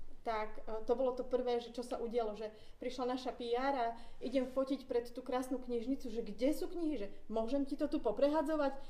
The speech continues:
No nemôžeš mi to poprehadzovať, lebo to stálo kopec úsilia, e, to nejako celé, e, prečistiť.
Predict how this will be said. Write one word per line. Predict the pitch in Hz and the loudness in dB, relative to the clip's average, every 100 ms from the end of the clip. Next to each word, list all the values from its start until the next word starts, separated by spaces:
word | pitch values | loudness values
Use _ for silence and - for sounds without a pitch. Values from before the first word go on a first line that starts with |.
| - - | -10 -6
No | 226 | 0
nemôžeš | 220 302 403 262 226 | 2 4 4 4 2
mi | 233 233 | 0 0
to | |
poprehadzovať, | 220 214 220 233 240 240 254 294 | 0 0 0 2 2 4 2 2
lebo | 240 226 233 | 2 2 0
to | 254 | -2
stálo | 247 269 254 | -4 0 0
kopec | 269 262 240 | 0 -2 -2
úsilia, | 233 - 269 254 254 | -4 -4 -2 0 -2
e, | 269 - - - 220 226 | -4 -10 -12 -4 0 0
to | 226 240 | 2 2
nejako | 240 247 247 240 226 226 226 - - | 2 0 0 2 2 0 -4 -12 -2
celé, | 269 247 240 240 240 | 2 4 4 2 0
e, | 233 214 208 208 208 - | -2 -4 -4 -4 -8 -10
prečistiť. | 214 214 294 285 - 349 | -6 -2 0 -2 -2 -8